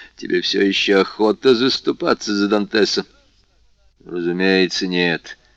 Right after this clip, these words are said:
Но всё-таки ужасно, что шутка могла иметь такие последствия. Кто шутил? Не ты, не я, а Фернан. Ты же знаешь, что я бросил записку, кажется, даже разорвал её».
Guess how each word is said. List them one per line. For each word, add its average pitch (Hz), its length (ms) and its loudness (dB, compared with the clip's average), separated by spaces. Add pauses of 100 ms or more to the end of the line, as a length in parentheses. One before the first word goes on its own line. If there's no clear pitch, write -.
(440)
Но 95 220 -2
всё-таки 104 420 0
ужасно, 110 800 6
что 107 320 4
шутка 107 480 2
могла 110 400 4
иметь 113 240 0
такие 110 440 2
последствия. 101 840 0 (240)
Кто 107 360 -2
шутил? 95 760 -8 (760)
Не 95 300 2
ты, 131 500 0
не 113 260 0
я, 120 420 4 (100)
а 95 220 0
Фернан. 104 800 0 (1300)
Ты - 100 -12
же 87 100 -4
знаешь, 90 680 2
что - 280 -6
я 80 400 -4
бросил 92 600 -2
записку, 135 880 -6
кажется, 90 580 -6
даже 82 280 -4
разорвал 87 520 2
её». 139 200 0